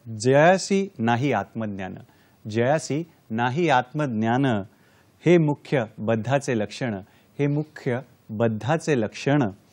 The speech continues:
तीर्थ व्रत दान पुण्य, तीर्थ व्रत दान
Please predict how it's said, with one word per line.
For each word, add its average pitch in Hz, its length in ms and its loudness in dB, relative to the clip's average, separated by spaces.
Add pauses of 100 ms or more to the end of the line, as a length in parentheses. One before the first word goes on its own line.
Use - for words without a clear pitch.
(560)
तीर्थ 208 360 4
व्रत 139 540 2
दान 123 400 2
पुण्य, 95 340 -8 (520)
तीर्थ 170 340 2 (300)
व्रत 131 300 0 (420)
दान 127 440 4